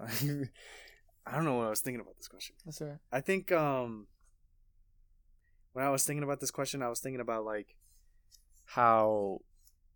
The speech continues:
Speaker 1: people engage with, like, certain topics and then they just can't engage with it because
Speaker 2: Mm.
Speaker 1: they just, it's, it's a too difficult topic to talk about with them, or, um, like, whether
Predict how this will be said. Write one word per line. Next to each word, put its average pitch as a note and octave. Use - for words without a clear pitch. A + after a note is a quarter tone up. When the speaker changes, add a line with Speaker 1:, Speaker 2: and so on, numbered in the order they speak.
Speaker 1:
people B2+
engage A2
with, A2
like, G#2+
certain G#2+
topics G#2
and G#2+
then G2+
they G#2
just G#2
can't G2
engage -
with -
it F#2+
because D3
Speaker 2:
Mm. -
Speaker 1:
they A2
just, G2+
it's, -
it's C3
a A#2+
too D3
difficult B2
topic A2
to A2
talk G#2+
about G#2+
with A2+
them, A2
or, A2+
um, G2
like, A2
whether A#2